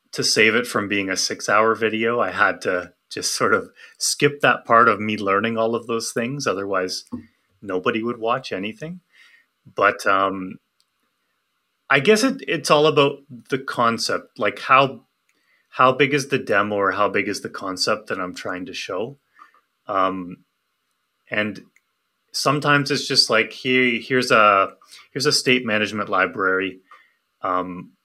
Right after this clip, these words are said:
we're going to do a simple, like, to-do list or something, and we can get it done in fifteen minutes." But if it's a longer demo where, like, we're going to be storing data in a, in a back end. We're going to be displaying it on a map. We have to build out all of these pages.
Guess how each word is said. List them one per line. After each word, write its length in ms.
we're 100
going 260
to 60
do 180
a 80
simple, 600
like, 340
to-do 340
list 320
or 40
something, 640
and 100
we 120
can 160
get 140
it 100
done 240
in 100
fifteen 460
minutes." 420
But 140
if 160
it's 120
a 60
longer 600
demo 440
where, 300
like, 360
we're 60
going 220
to 40
be 100
storing 460
data 380
in 100
a, 180
in 120
a 60
back 380
end. 320
We're 120
going 240
to 60
be 120
displaying 480
it 80
on 140
a 60
map. 460
We 120
have 140
to 60
build 300
out 120
all 180
of 100
these 160
pages. 560